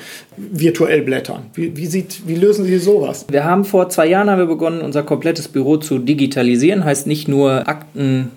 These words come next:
Speaker 2: die aus dem täglichen Arbeiten herauskommen, sondern auch, äh, tatsächlich unsere komplette Bibliothek,
Speaker 1: Mhm.
Speaker 2: wo früher Zeitschriften und Bücher standen, stehen jetzt halt drei Recherchecomputer,
Speaker 1: Mhm.
Speaker 2: über die man dann in die interdigitalen Medien rein kann. Wir haben aber,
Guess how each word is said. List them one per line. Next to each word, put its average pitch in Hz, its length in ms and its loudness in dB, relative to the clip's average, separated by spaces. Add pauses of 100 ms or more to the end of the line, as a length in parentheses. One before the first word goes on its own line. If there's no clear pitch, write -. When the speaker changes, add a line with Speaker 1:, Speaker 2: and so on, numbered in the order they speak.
(120)
Speaker 2:
die 123 140 2
aus - 140 -2
dem 123 120 2
täglichen 170 760 0
Arbeiten 135 340 2
herauskommen, 131 560 0
sondern 120 260 2
auch, 117 300 -4
äh, 117 160 -2
tatsächlich 127 400 0
unsere 120 180 -2
komplette 123 380 -2
Bibliothek, 120 800 0
Speaker 1:
Mhm. 156 120 0
Speaker 2:
wo - 80 4
früher 135 320 2
Zeitschriften 135 600 -2
und 113 200 0
Bücher 135 260 0
standen, 123 480 -2 (340)
stehen 123 260 2
jetzt 117 200 0
halt 110 280 -2 (140)
drei 110 420 0
Recherchecomputer, 151 1300 0
Speaker 1:
Mhm. 143 380 -4 (340)
Speaker 2:
über 117 240 0
die 117 120 2
man 117 160 4
dann 110 300 0 (360)
in 120 140 0
die 101 180 0
interdigitalen 113 1120 -2
Medien 110 340 2
rein 127 200 0
kann. 180 280 -2 (160)
Wir 117 160 2
haben 143 220 0
aber, 160 400 2